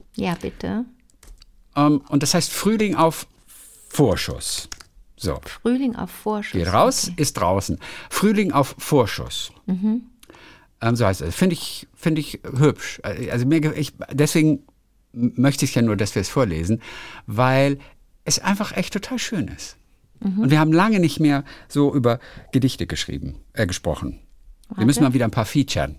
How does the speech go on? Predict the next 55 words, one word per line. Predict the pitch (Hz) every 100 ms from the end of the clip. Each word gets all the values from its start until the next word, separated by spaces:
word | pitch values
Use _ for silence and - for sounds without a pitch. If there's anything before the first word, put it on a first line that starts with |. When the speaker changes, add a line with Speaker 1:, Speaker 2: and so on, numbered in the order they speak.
| -
Speaker 2:
Machen | 120 113
wir |
Speaker 1:
Hast | -
du | -
Speaker 2:
bald | 165
mal |
Speaker 1:
recht, | 165 -
Speaker 2:
wieder. | 196
Speaker 1:
hast | 190
du | 190
recht, | 185 -
hast | 190
du | 170
recht. | 160
Speaker 2:
Machen | 127
wir |
Speaker 1:
Pass | 202
Speaker 2:
bald | 180
Speaker 1:
auf, | 180
Speaker 2:
mal | 220
Speaker 1:
ich |
mach's | 240 233
Speaker 2:
wieder. | 226
Speaker 1:
mal | 202
eben | 208
auf. | 202 240 320 - - - -
Speaker 2:
Denn | 107
da | 123
haben | 151
Speaker 1:
Gedicht. | 156 - -
Speaker 2:
viele | 165 160
immer | 135 123
so | 113
viel | 98
Spaß | - 110 -
dran | 135 131
auch. | 117 _ - _
Speaker 1:
Soll | - 220 254
Speaker 2:
So, | 508
Speaker 1:
ich? |
Speaker 2:
also, | - 107 117 - -
ja, | 170 240 190
Frühling | - 247 240
auf | 196
Vorschuss. | - - - - - - - - - - - - _ _ -
Speaker 1:
Frühling | - 330 339 349 269
auf | 190
Vorschuss. | 180 160 143 - 143 - - - - - - -
Im | 185 175
Grünen | 175 226 294 302 269
ist's | 254 - 220 - - 202
noch | 175
gar | - 180
nicht | 180 170
grün. | - 175 175 165 175